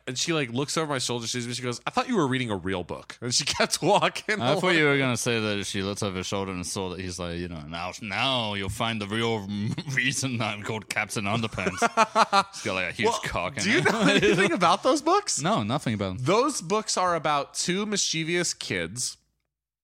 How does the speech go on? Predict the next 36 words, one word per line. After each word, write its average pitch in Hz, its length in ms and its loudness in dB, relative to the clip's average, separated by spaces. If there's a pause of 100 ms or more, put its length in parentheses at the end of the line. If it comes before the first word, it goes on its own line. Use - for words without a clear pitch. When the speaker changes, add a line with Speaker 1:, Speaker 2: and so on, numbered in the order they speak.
(320)
Speaker 1:
who, 139 520 2
um, 95 600 0 (840)
they're 151 140 2
really 160 260 2
into 143 140 -2
comics. 117 440 -2
That's 120 180 -2
why 131 100 0
the 113 120 -4
middle 107 280 -4
section 107 440 -4
of 92 120 -6
some 101 180 -4
of 95 60 -6
the 92 60 -4
books 95 260 -6
are 92 120 -4
a 85 40 -10
comic 87 420 -8
book. 147 280 -6 (140)
I - 80 -8
Speaker 2:
Right. 85 120 -4
Speaker 1:
think 190 140 -4
I 208 60 0
only 143 180 -2
read 101 220 -2
the 90 60 -8
first 82 340 -10
one. 73 240 -12 (600)
But 113 460 -2
the 117 280 -2
middle 139 240 -2
section 135 360 -4
was 110 140 -4
a 95 40 -10
comic 127 400 -4